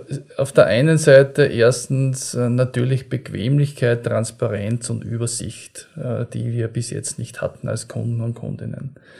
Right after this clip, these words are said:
Äh, also ich habe zu jedem Zeitpunkt meinen Stromverbrauch im Blick.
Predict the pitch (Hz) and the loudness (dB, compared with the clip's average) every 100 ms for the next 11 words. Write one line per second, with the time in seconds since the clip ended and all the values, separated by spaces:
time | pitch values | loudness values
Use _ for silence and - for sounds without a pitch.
0 | - - - - _ - 120 - 123 127 | -20 -20 -20 -20 _ -2 0 2 2 2
1 | - 117 - - _ - - - 127 101 | 2 0 0 -12 _ -16 -4 0 0 0
2 | 117 135 131 - 78 117 - 127 120 120 | 2 2 2 2 0 -2 -2 -2 -2 -4
3 | 113 117 117 95 104 - - - - 117 | -2 -4 -4 -6 -6 -6 -6 -4 -4 -4
4 | 117 - - - - | -8 -10 -12 -16 -20